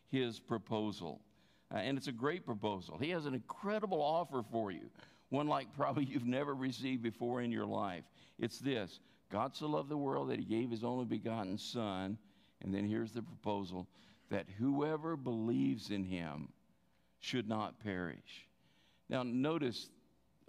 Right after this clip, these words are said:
who is in this proposal. This offer is for everyone.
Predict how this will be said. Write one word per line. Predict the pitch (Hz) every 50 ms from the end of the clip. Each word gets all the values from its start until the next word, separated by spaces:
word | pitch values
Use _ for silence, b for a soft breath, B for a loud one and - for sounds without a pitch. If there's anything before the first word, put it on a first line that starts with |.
| - 104
who | 113 139 143 135 123 117
is | 107 98 95 90 - - -
in | 117 117 110 104
this | 104 95 -
proposal. | - - 101 95 - 107 104 101 95 82 82 69 67 - B B B B B B
This | - 170 - -
offer | 147 135 139 127 135 139 143
is | 143 120
for | - 143 135 - -
everyone. | 156 165 160 147 156 139 120 107 98 90 71 71